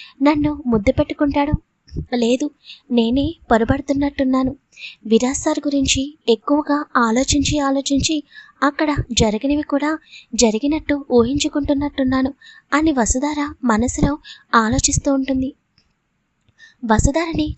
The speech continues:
చూస్తుంటే విరాజ్కి చాలా నవ్వొస్తుంది. "ఐఎమ్ రియల్లీ సారీ రాక్షసి, నిజంగా నిన్ను చాలా కన్ఫ్యూజ్ చేస్తున్నాను కదా, but తప్పదు. నేను నీకు నా లవ్ గురించి చెప్పే వరకు నిన్నిలా నమ్మించక తప్పదు" అని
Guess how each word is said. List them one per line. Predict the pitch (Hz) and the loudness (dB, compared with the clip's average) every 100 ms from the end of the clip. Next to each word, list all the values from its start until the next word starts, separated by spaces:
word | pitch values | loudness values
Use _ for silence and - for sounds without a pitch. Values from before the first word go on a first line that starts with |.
| - | 0
చూస్తుంటే | 240 - 311 302 277 - - - | 0 0 -4 -4 -6 -8 -16 -6
విరాజ్కి | 240 240 269 320 - 285 294 - | 2 2 2 -4 -6 -8 -4 0
చాలా | 240 233 277 | 0 0 0
నవ్వొస్తుంది. | 285 277 277 - 277 277 _ - - - - - | 0 -2 -4 -2 -2 -4 _ -20 -20 -20 -8 0
"ఐఎమ్ | 254 285 | 2 2
రియల్లీ | 247 233 269 | 0 0 0
సారీ | 320 277 262 285 | -2 0 0 -2
రాక్షసి, | 285 262 277 262 262 - - - - | -4 -4 -4 -4 -6 -10 -20 -14 0
నిజంగా | 226 214 285 302 285 294 _ - | 0 2 0 -2 -4 -8 _ 0
నిన్ను | 269 285 269 285 - - | 2 2 0 -4 -2 0
చాలా | 220 240 | 2 0
కన్ఫ్యూజ్ | 277 262 240 285 294 269 | -2 -2 0 0 0 0
చేస్తున్నాను | 254 269 269 277 | -2 0 0 0
కదా, | 269 254 285 - _ - - 240 | -2 -6 -8 -10 _ -20 -16 2
but | 269 | 2
తప్పదు. | - 240 208 269 269 - _ _ _ _ 254 | 2 -4 -2 -4 -4 -8 _ _ _ _ 2
నేను | 285 302 | 2 2
నీకు | 294 285 269 277 _ - | -2 -2 -4 -4 _ -4
నా | 247 269 | 0 2
లవ్ | 254 202 | 2 -2
గురించి | 208 285 302 294 285 294 - 254 | 0 0 0 0 -2 -4 -2 0
చెప్పే | 226 - 285 | 0 0 0
వరకు | 277 - 320 202 - - - | -2 -2 -4 -6 -10 -20 -4
నిన్నిలా | 254 311 311 285 269 285 226 | 2 2 2 -2 -4 -6 -4
నమ్మించక | 214 214 269 294 294 294 285 - - | 0 0 2 2 0 -2 -8 -6 -2
తప్పదు" | 220 - 269 | 0 0 0
అని | 302 277 285 | -2 -4 -4